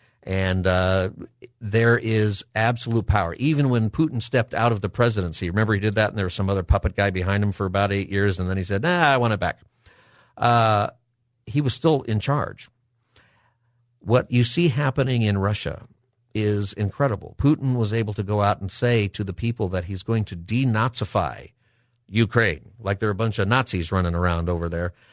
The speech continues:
And it made me wonder. I thought, you know, in the old days, the Soviet Union used to teach an alternate history. I wonder if part of that history was that the people in these other states are all Nazis. And, uh, why would he say he's gonna denazify Ukraine? What does that even mean to those people? It's an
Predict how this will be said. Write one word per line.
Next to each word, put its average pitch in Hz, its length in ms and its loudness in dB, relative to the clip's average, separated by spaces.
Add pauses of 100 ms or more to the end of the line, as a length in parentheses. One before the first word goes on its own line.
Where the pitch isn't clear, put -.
(140)
And 127 100 -2
it 131 80 2
made 190 160 2
me 170 80 4
wonder. 147 300 4
I 104 60 4
thought, 139 180 0
you 147 60 2
know, 151 40 4
in 143 80 4
the 139 60 6
old 170 160 2
days, 147 220 4
the 123 360 2
Soviet 143 460 2
Union 135 360 2
used 117 180 0
to 104 80 -8
teach 131 260 0
an 117 80 0
alternate 110 420 0
history. 117 480 -2
I 117 120 -2
wonder 147 340 -4
if 123 160 -4
part 131 240 -2
of 120 100 -2
that 107 180 -4
history 117 360 -2
was 101 400 0
that 101 240 -2 (420)
the 104 100 -6
people 127 380 -4
in 107 80 -4
these 104 160 -2
other 107 180 -2
states 117 320 -4
are 110 80 0
all 95 120 -2
Nazis. - 580 -4 (1160)
And, 113 380 2
uh, 104 140 4
why 113 320 0
would 185 140 0
he 160 100 2
say 156 300 0
he's 120 160 0
gonna 117 220 -2
denazify 104 1040 -2
Ukraine? 104 520 -4
What 98 60 -4
does 123 80 -8
that 170 120 -4
even 98 300 -2
mean 107 320 -4
to 90 140 -6
those 80 220 -10
people? 64 400 -12
It's - 180 -16
an - 60 -18